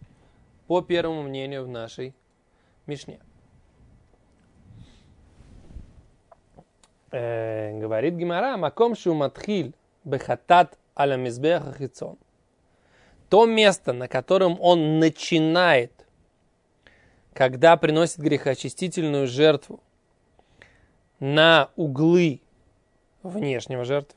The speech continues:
жертвенника, там он начинает, на юго-востоке, да. «Мишаму я гоймер аль мизбеах апними». Там он заканчивает на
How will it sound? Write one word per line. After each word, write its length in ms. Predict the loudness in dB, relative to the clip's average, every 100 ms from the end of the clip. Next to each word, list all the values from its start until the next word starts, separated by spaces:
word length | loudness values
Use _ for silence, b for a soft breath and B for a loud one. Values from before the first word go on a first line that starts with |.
| -18
жертвенника, 600 | -8 -4 -4 -6 -12 -12
там 320 | -4 2 4 4
он 140 | 2
начинает, 720 | 0 0 -2 -2 -2 -6 -10 _
на 220 | -6 -2 -2
юго-востоке, 2000 | -2 -2 0 4 2 2 _ _ _ _ _ _ 0 0 0 0 0 0 -8 -12 _ _ _
да. 300 | -10 -8 -8 _ _ _ _ _ _ _ _ _ _
«Мишаму 580 | -6 -6 0 2 2 0
я 180 | 2 2
гоймер 540 | 4 2 2 0 -2 _
аль 100 | -6
мизбеах 440 | -4 -2 0 0 -2
апними». 380 | -8 -8 -8 -14 _
Там 280 | 2 2 2
он 240 | 2 0 -8
заканчивает 1400 | -12 4 4 4 2 2 2 -2 -2 -2 0 -2 -6 _ _ _ b b b b b -10
на 500 | -2 2 4 2 0